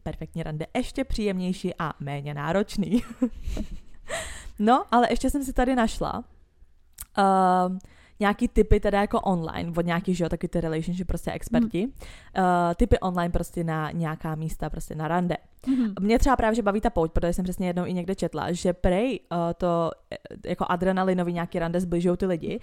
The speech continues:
Speaker 1: protože když děláš něco adrenalinového prostě na rande,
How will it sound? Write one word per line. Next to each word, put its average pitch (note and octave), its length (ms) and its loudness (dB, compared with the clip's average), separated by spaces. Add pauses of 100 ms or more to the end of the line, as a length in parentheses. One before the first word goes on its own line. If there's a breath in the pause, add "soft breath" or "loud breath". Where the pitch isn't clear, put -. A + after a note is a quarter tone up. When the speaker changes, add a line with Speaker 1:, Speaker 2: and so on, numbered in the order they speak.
(280 loud breath)
Speaker 1:
protože F3+ 380 0
když F#3+ 160 2
děláš F3+ 260 0
něco G3+ 240 -2
adrenalinového F3+ 760 0
prostě E3 300 -2
na D#3+ 200 -4
rande, D#3 440 -6